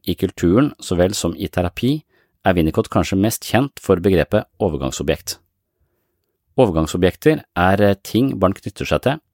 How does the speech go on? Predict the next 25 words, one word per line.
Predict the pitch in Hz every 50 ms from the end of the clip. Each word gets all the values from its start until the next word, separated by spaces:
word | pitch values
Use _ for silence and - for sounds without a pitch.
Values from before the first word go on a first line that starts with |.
| _ _ _ _ _ -
bamser, | 85 98 95 80 - - - 120 117
suttekluter | - - 107 - - - 76 76 73 - - 104
eller | 95 92 98
lignende, | 98 98 82 76 87 117 147 151 - - - - - - - _ _ _
og | 90 92 107 -
som | - 104 95
de | 90 95 90
i | 95
en | 107 - -
overgangsperiode | 117 98 80 73 73 73 - - 82 82 80 87 117 131 - - _ _ -
ikke | - - - 80
kan | - 92
skilles | 90 - 85 69 67 - -
ifra. | 73 - - 65 - - _ _ _ _ _ _ _ _ _ _ _ _ _ _ _ _ _ _ _ _ _ _
De | 87 85
fungerer | - 113 98 95 82 78 95 113 123
som, | - 101 92 95
eh, | 95 92
konkrete | - 107 101 - - 95 85 73 - - 90
symboler | - 110 101 90 87 78 78 90 120 143 143 - - _ _
for | - - 85
foreldrenes, | - 104 92 90 78 69 65 71 76 80 101 123 127 - - - -
objektenes | - 82 82 78 71 - _ - 113 123 - - - - - -
trygghet, | 95 80 73 87 113 147 156 - - - _ _ _ _ _ - _ _ _ -
varme, | - 104 90 80 73 85 117 143 147 139 127